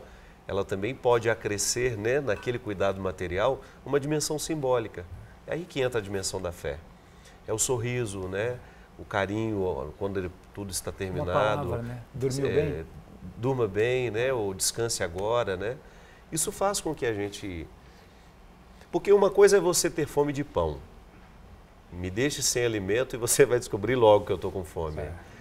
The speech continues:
Speaker 1: Outra coisa é você não ser alimentado de sonhos, de amor. Isso no dia a dia, a gente não,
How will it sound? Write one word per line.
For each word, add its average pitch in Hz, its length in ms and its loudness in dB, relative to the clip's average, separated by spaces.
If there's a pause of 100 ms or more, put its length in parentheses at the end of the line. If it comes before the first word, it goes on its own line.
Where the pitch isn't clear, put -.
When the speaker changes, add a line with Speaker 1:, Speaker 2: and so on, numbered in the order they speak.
(180)
Speaker 1:
Outra 131 240 -2
coisa 165 320 2
é - 40 4
você 180 340 2
não 185 120 6
ser 185 240 2
alimentado 175 560 2
de 156 100 -6
sonhos, 131 720 0
de 98 80 0
amor. 104 560 0 (140)
Isso - 160 -6
no 117 100 -2
dia 120 200 2
a 117 40 0
dia, 131 380 2 (580)
a 101 80 -4
gente 127 260 -4
não, 143 100 -2